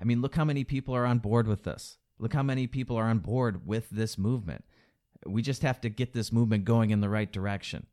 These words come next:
away from government, toward free market solutions. Protesting, rioting, looting, walking around with a sign, that's your solution? What's that going to get you? Nothing.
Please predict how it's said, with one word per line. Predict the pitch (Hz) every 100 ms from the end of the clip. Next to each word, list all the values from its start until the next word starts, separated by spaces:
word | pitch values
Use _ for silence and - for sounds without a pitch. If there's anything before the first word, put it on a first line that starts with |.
| _ _ _
away | 92 87 113
from | 123 110 98
government, | 98 90 80 - - _ _ _
toward | - 113 117 117
free | - 113
market | 107 101 95 95
solutions. | - 90 85 85 - - - _ _ _ _ _ -
Protesting, | - 98 120 - 123 110 - 113 113 113 -
rioting, | - 80 87 104 117 113 113 107 107 107 -
looting, | - 80 101 113 110 107 104 -
walking | 87 107 117 117
around | 98 107 110 117
with | 101 -
a |
sign, | - - 110 101 117 131 139 - _
that's | 78 104 120 -
your | 127
solution? | 123 120 110 123 - 139 151 - -
What's | 110 139 151 -
that | 135 127
going | 131 127 117
to |
get | 101 107 - 95
you? | 87 _ _ _ _ _ -
Nothing. | 120 123 113 117 82